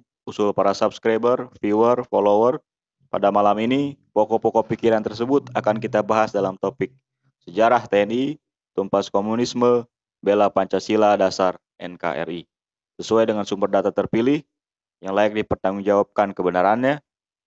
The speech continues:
kami mengharapkan agar kajian ini bermanfaat nyata, terutama bagi mereka yang berminat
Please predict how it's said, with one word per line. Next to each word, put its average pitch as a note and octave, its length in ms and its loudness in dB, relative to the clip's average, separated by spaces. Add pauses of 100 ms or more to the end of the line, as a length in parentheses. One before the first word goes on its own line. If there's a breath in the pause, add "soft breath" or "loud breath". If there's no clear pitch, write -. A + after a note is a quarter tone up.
kami G#2+ 160 -4
mengharapkan A#2 640 -2 (840)
agar A#2 300 2
kajian A#2 400 2
ini A#2+ 160 0
bermanfaat G#2+ 560 0
nyata, A#2+ 560 2
terutama G#2 400 0
bagi G2+ 240 -2
mereka G#2+ 480 -2 (480)
yang F#2 160 -16
berminat F#2+ 480 -2